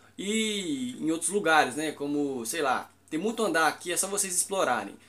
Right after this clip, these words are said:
Agora eu vou mostrar pra vocês uma outra forma de entrar aqui também,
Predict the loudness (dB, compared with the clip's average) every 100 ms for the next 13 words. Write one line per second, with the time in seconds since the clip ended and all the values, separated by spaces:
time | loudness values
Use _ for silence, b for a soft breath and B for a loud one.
0 | b 4 6 6 4 4 4 4 4 4
1 | 4 6 6 2 0 0 2 0 -2 0
2 | 0 -2 -6 -6 0 0 0